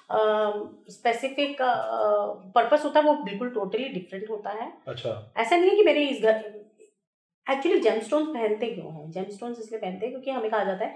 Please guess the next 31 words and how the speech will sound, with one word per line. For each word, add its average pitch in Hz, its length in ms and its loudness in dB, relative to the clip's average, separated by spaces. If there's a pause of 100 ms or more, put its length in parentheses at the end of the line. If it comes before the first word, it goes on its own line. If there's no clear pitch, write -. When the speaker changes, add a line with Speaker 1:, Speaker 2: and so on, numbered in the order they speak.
(400)
Speaker 1:
कि 311 120 -2
हमारी 233 440 0
fingers 269 520 0
के 277 60 2
अंदर 226 460 0 (220)
या 214 220 -2
फिर 254 120 -2
हमारे 233 280 -2
palms 190 460 -2
के 233 100 -4
अंदर 196 180 -2
भी 208 120 -4
हमारे 202 300 -4
देवता 170 300 -4
का 262 380 -8 (420)
एनर्जी 190 360 0
होती 151 320 -6
है। - 20 - (680)
Speaker 2:
ओके। 110 260 -12
Speaker 1:
उस 294 160 0
एनर्जी 254 360 4
को 269 100 0
बढ़ाने 190 400 0
के 196 120 -8
लिए 202 180 -6
हम 190 220 -4
जो 180 80 -6
है 208 260 -8 (280)
ये 190 100 -4
पहनते 160 380 -10
हैं। - 200 -20